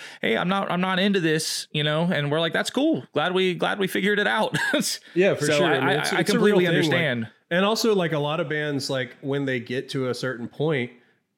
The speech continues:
Speaker 2: like, they realize, like, members in the bands are like, "Oh shit, I don't wanna sleep in a van every fucking night."
Speaker 1: <laughs> Yeah, exactly.
Speaker 2: "I fucking hate this. I stink.
Speaker 1: I mean, it does
Speaker 2: I
Speaker 1: suck,
Speaker 2: stink,
Speaker 1: but
Speaker 2: and you stink, and all of you stink."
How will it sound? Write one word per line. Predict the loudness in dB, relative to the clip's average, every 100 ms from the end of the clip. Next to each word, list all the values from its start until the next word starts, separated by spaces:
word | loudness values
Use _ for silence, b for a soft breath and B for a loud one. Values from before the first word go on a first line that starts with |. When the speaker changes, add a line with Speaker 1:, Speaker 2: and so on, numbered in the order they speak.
| _ _
Speaker 2:
like, | -4 -4 -4 -6
they | -2 -2
realize, | -2 -2 -2 -4 -4 -6 -8
like, | -6
members | -2 -2 -2 -4
in |
the | -4
bands | -4 -4 -4 -6
are | -6
like, | -6 -8 -8
"Oh | -6 -6
shit, | -8 -8 -6
I | -6 -4
don't | -4 -6 -8 -12
wanna | -6 -2 -2
sleep | -4 -6 -8 -10
in | -12
a | -10
van | -10 -10 -12
every | -12 -12
fucking | -10 -10 -10
night." | -12 -10 -8 -6 -2
Speaker 1:
<laughs> | -2 -2 -2 -4 -2
Yeah, | -2 0
exactly. | 2 2 0 0 -2
Speaker 2:
"I | -2
fucking | -4
hate | -4 -2 -4
this. | -6 -10 -10 -10 -12 _
I | -4 -2
stink. | -2 -2 2
Speaker 1:
I |
mean, | 2 4
it |
does | 2 2
Speaker 2:
I | 2 2
Speaker 1:
suck, | 2 0
Speaker 2:
stink, | 0 2
Speaker 1:
but | 2
Speaker 2:
and | 0 0 0
you | 0 0
stink, | -2 -2 -2 -2 -6
and | -10 -10 _ -4
all | 0 0 0 0 -2
of | 0
you | 0 -2
stink." | -4 -6 -2 0 0 -4 -18